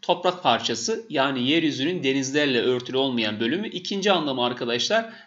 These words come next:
beyaz karşıtı, yani bir renk anlamında kullanılıyor. Adana, "Tayfalar kara göründü." diye sevinç çığlıkları atıyorlardı. Şimdi tayfa dediği gemide çalışanlar. Kara kelimesi burada toprak parçası anlamında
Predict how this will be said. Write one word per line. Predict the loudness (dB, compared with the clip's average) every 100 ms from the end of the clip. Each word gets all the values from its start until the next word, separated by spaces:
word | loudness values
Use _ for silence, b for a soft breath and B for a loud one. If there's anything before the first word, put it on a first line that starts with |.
| B
beyaz | 2 4 4 2 0
karşıtı, | 0 2 0 -2 0 0 -2 B B -6
yani | 0 2 2 -2
bir | -2 0
renk | 2 0 0
anlamında | -2 -2 -4 -4
kullanılıyor. | -6 -6 -4 -2 -2 -2 -4 2
Adana, | 4 6 4 2
"Tayfalar | 6 6 8 4 4 4
kara | 4 6
göründü." | 6 6 4 2 2
diye | 4 2
sevinç | 2 0 2
çığlıkları | 0 0 0 2 2
atıyorlardı. | 0 0 2 4 2 2 0 0
Şimdi | -2 0 -2
tayfa | 0 -2 0 -2
dediği | 0 -4 0
gemide | 0 2 0
çalışanlar. | 0 0 2 2 2 -2 -4 B B B
Kara | 0 2
kelimesi | 2 2 2 -2 -4
burada | -4 -4
toprak | -4 -4 -2 -2
parçası | 0 0 0 0
anlamında | 2 0 -2 -2 -4 -4